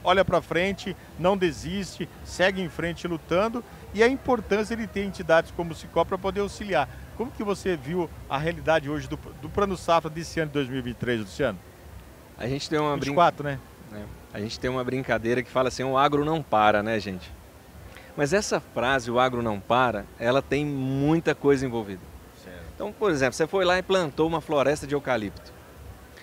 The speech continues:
Speaker 2: "Ah, mas agora o eucalipto caiu de preço." O que que você vai fazer?
Speaker 1: Não, tem, tem que
Speaker 2: Você vai
Speaker 1: deixar
Speaker 2: continuar
Speaker 1: crescer.
Speaker 2: produzindo. Então você entrou no ramo de leite, tá com as suas vacas sendo ordenhadas todo dia.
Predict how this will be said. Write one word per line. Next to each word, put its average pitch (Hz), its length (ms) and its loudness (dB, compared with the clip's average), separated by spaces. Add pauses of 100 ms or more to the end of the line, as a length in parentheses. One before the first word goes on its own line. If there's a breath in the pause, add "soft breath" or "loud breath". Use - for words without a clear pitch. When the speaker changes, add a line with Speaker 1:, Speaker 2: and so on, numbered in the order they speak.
(180 loud breath)
Speaker 2:
"Ah, 190 120 4
mas 190 200 4
agora 160 600 6
o 143 100 0
eucalipto 151 480 2
caiu 156 260 4
de 151 100 0
preço." 117 480 -2 (380)
O - 20 -20
que 190 120 0
que - 60 -12
você 165 80 -2
vai 139 100 2
fazer? 107 340 -4 (840)
Speaker 1:
Não, 113 120 -14 (180)
tem, 127 120 -12 (120)
tem 127 100 -12
que - 60 2
Speaker 2:
Você - 40 8
vai 208 160 4
Speaker 1:
deixar 196 80 4
Speaker 2:
continuar 196 400 2
Speaker 1:
crescer. 170 120 8
Speaker 2:
produzindo. 185 720 -2 (320 loud breath)
Então 196 140 -2
você 202 240 4
entrou 208 240 2
no 208 100 2
ramo 196 240 2
de 190 120 0
leite, 165 340 4
tá 147 100 2
com 156 80 -2
as 147 80 -6
suas 139 200 0
vacas 131 280 2
sendo 151 220 0
ordenhadas 143 480 4
todo 170 260 0
dia. 117 320 -2